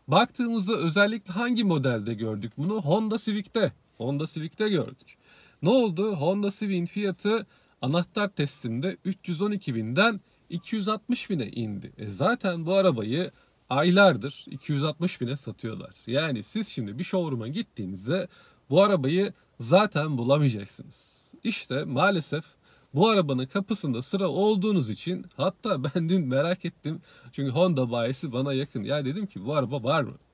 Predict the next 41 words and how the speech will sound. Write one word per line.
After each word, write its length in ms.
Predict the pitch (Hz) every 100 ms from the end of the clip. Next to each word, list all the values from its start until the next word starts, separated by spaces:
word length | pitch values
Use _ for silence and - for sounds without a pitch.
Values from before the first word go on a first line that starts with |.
| _ _ -
Ben 220 | 190 156
bu 60 | 117
arabayı 260 | 131 208
alacağım. 340 | 139 131 139 - _ _ _ -
Tabii 160 | 107
alacağım 380 | 131 135 127 143
falan 240 | 117 110
yok. 180 | 151 117 -
Honda 220 | 127 110
Civic 300 | - 127 139
almam. 240 | 120 120 _ _ _ - - - - _ _
Gittim. 460 | 226 262 - 214 277 _ _ _ _ _
Bu 100 | 226
fiyat 280 | 226 175 180
araba 340 | 196 190 190
var 180 | 202 190
mı? 280 | 170 190 190
O, 160 | 143 - -
o 160 | 196
araba 340 | 185 180 180 185
aylardır 500 | 175 190 180 147 170
yok. 220 | 156 110 _ - _ _ _ -
Ya 300 | 113 95 95
bu 140 | 160
araba 320 | 160 165 165
üç 200 | 160 -
yüz 140 | 190 165
on 80 | 202
iki 200 | - 139
bin 140 | 120
liraydı. 520 | 107 110 101 131 - - _ _ 107
Yani 240 | 113 110
üç 220 | 135 -
yüz 100 | 131
on 120 | 165
iki 200 | 160 -
bin 160 | 139 143
liraya 200 | 135 120
kim 260 | - 233 277
aldı 300 | 190 127 101
bunu? 220 | 101